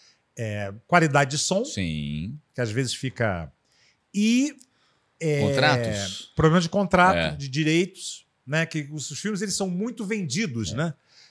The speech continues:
Speaker 1: Então a Sony compra aquele lote de, de filmes. Aí ela vai e vende pra Warner.
Speaker 2: É.
Speaker 1: Aí quando chega lá, tem negócio de contrato, de direitos e tal. Agora, co-, coisa mais bizarra que eu já vi com redublagem
Speaker 2: Ah.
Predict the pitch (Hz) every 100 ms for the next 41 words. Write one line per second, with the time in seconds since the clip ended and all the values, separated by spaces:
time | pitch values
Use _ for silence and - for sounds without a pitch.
0 | _ 170 170 156 - 214 233 226 226 214
1 | 196 196 196 190 190 170 170 - 170 135
2 | 180 101 85 110 143 170 139 185 185 147
3 | 196 214 185 208 214 _ _ _ _ _
4 | - 143 156 170 113 101 92 - 76 73
5 | - _ 120 147 185 175 196 185 170 190
6 | 196 180 175 160 156 165 147 190 196 180
7 | 165 139 135 135 160 170 151 131 156 160
8 | 185 180 190 151 _ _ - 180 175 233
9 | 196 175 196 120 160 160 160 147 131 151
10 | 135 147 135 160 151 107 98 - 90 82